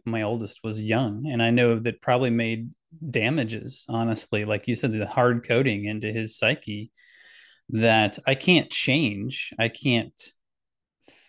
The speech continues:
fix. I can <laughs> try to heal as I'm being healed personally, some of the things you're helping me with. Um, and I do, but no, it's, it's a good perspective.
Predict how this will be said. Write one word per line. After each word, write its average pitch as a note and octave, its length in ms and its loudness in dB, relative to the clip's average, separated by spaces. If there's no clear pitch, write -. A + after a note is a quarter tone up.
fix. - 720 2
I B2+ 80 2
can B2 440 0
<laughs> - 140 -20
try D3 180 4
to A#2 80 0
heal D#3+ 680 -2
as B2+ 160 -2
I'm C#3+ 400 0
being A2+ 360 -2
healed G#2+ 420 -10
personally, A#2+ 600 -2
some A2+ 240 -2
of G#2 60 -2
the - 40 -8
things A2 220 -2
you're A#2+ 120 -2
helping A2 260 -4
me G#2 80 -4
with. G#2 240 -6
Um, G#2 580 2
and B2+ 140 2
I A2+ 120 4
do, A#2+ 640 2
but B2 100 2
no, C#3+ 220 4
it's, A#2+ 160 -4
it's B2+ 180 -6
a C#3 40 0
good D3 260 0
perspective. - 640 -6